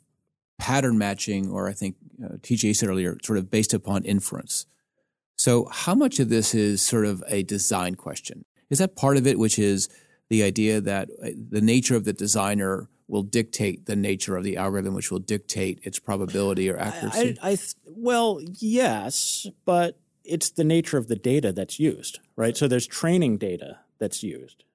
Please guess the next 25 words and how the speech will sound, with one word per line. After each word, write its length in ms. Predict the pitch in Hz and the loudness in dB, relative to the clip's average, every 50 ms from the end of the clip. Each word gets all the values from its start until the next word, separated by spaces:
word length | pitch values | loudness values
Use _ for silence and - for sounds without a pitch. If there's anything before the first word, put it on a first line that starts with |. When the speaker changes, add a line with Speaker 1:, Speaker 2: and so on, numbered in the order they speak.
| _ _ - | _ _ -10
Speaker 2:
okay? 360 | 113 - - 113 107 117 120 | -6 -4 -2 0 0 -2 -2
And 180 | - 120 117 110 | -2 -4 -2 0
so 200 | - 139 123 110 | 2 0 0 2
ultimately, 500 | - 156 165 156 190 156 123 123 120 113 | 2 2 2 2 2 0 2 2 2 2
the 140 | 110 117 104 | 0 -2 -4
designer 680 | 104 104 95 113 117 127 135 127 123 120 120 117 110 | -4 -4 -2 0 2 2 2 2 2 2 2 2 0
or 280 | - - 110 104 101 101 | -2 -2 -2 -2 -2 0
the 180 | 101 101 98 82 | -2 -2 -2 0
A 140 | 113 113 110 | 0 0 0
I 200 | 110 110 107 98 | 0 0 -2 0
engineer, 720 | 101 101 104 - 98 101 110 123 113 98 92 95 101 - _ | 0 -2 -2 -2 -2 -2 0 0 0 -2 -4 -6 -10 -6 _
they 120 | 117 120 | 0 2
make 220 | 120 123 123 113 - | 4 2 2 0 -2
a 40 | |
decision 640 | 98 104 98 - - 160 170 156 123 110 92 90 - - | -6 -8 -8 -4 -2 0 0 0 0 -2 -4 -6 -6 -10
about 340 | 104 95 107 101 95 90 - _ _ | -8 -6 -4 -4 -4 -4 -8 _ _
what 160 | - 107 - | -8 -8 -6
training 400 | - - - 117 98 95 92 90 | -6 -6 -4 -4 -4 -4 -6 -10
data 240 | 87 95 82 - 80 | -12 -14 -14 -16 -18
to 160 | - - - | -18 -16 -16
use. 380 | 98 80 67 55 - _ _ _ _ _ _ _ _ _ _ _ _ _ _ _ _ _ _ | -14 -14 -14 -16 -18 _ _ _ _ _ _ _ _ _ _ _ _ _ _ _ _ _ _
And 260 | 113 113 117 117 117 127 | 0 2 4 4 4 4
that 160 | 143 151 - | 2 0 0
training 400 | - 147 147 165 190 185 135 104 | 0 2 4 4 4 2 2 0
data, 420 | 104 95 80 80 90 120 147 156 | -2 -4 -4 -4 -6 -8 -10 -10